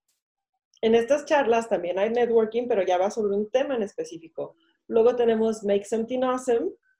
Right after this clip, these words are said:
Eh, Make Something Awesome apoyamos a todas las mujeres que están emprendiendo sus proyectos y que se quedan de repente atoradas y dicen, "Bueno, pues, ¿qué, qué está faltando, no?". Pueden tener toda la pasión, pero a veces necesitas la experiencia de expertos.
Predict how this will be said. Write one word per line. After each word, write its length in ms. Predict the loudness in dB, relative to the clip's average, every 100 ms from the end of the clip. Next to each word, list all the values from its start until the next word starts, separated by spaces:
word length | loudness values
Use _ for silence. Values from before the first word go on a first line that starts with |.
| _ _ _ -2
Eh, 260 | 0 0
Make 200 | 0 -2
Something 320 | -2 -4 -2 -2
Awesome 360 | -2 -4 -8 -6
apoyamos 580 | -10 -6 -4 -2 -2 -4
a 120 | -2
todas 160 | 0 0
las 140 | 0
mujeres 460 | -6 -4 -4 -4 -8
que 100 | -10
están 200 | -8 -6
emprendiendo 520 | -4 -4 -2 -4 -6
sus 180 | -12 -6
proyectos 680 | -2 -2 -2 -2 -2 -4 -10
y 160 | -10
que 100 | -6
se 160 | -6 -4
quedan 240 | -2 -2
de 60 | -2
repente 340 | -4 -4 -4
atoradas 520 | -4 -2 0 0 -2 -6
y 40 |
dicen, 140 | -10
"Bueno, 200 | -6 -8 -10
pues, 100 | -20 _ -20 -20 _ _ _ _ _
¿qué, 180 | -10 -8
qué 100 | -4
está 300 | -2 -4 -6 _ -2
faltando, 460 | 0 0 0 -2
no?". 240 | -4 -6 -10 _ _ _ _ 2
Pueden 220 | 4 4
tener 240 | 2 0
toda 140 | 0 0
la 160 | 0
pasión, 500 | -4 -4 -2 -2 -2
pero 180 | 0 2
a 40 | 0
veces 260 | -4 -6
necesitas 560 | -6 -8 -10 -10 -8 -4
la 80 | -6
experiencia 600 | -6 -6 -4 -6 -8 -8
de 60 |
expertos. 680 | -8 -10 -10 -10 -10 -16 -18